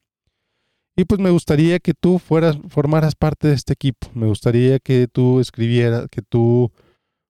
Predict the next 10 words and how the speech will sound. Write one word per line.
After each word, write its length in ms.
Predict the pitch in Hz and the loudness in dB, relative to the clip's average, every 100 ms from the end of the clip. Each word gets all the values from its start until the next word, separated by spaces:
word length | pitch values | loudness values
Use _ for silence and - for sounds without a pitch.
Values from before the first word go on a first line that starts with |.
| _ | _
pues 160 | - 95 | -20 -6
ya 100 | 113 | -2
no 80 | 135 | -2
escribieras, 400 | 127 127 175 160 | -2 0 0 0
sino 160 | 139 | -4
que 100 | 120 | -2
ya 80 | 123 | -2
tuvieras 300 | 139 143 147 | 0 0 0
una 140 | 156 151 | -4 -4
columna 760 | 139 127 160 196 131 135 123 | -2 0 0 -2 -6 -6 -10